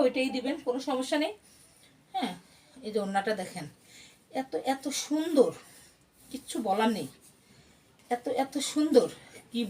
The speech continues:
বলবো বলেন। মানে পুরো আড়াই হাতের একটা ওড়না, পুরো পাঁচ হাত থাকবে, এত সুন্দর ওড়নাগুলো,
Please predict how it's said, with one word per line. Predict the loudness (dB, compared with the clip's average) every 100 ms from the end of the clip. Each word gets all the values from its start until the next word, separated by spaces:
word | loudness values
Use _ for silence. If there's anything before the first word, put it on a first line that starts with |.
| 2
বলবো | 2 0 -4
বলেন। | -6 -8 -14 -20 -20 -20 -20 -20 -16 0
মানে | 2 2 0 2
পুরো | 4 8
আড়াই | 8 6
হাতের | 2 2 2
একটা | 4 4 4
ওড়না, | 4 2 2
পুরো | 0 0 6
পাঁচ | 6 6 0
হাত | -4 -2 0
থাকবে, | 2 4 2 2 -8 -20 -20 -20 _ 0 2
এত | 2 0 0 -2
সুন্দর | -2 0 4 8 8 8 -4 -20 -20 -20 -20 -20 -20 -20 -20 -20 -20 -20 -20 -20 -20 -20 -20 -20 -18 -6
ওড়নাগুলো, | 0 2 4 2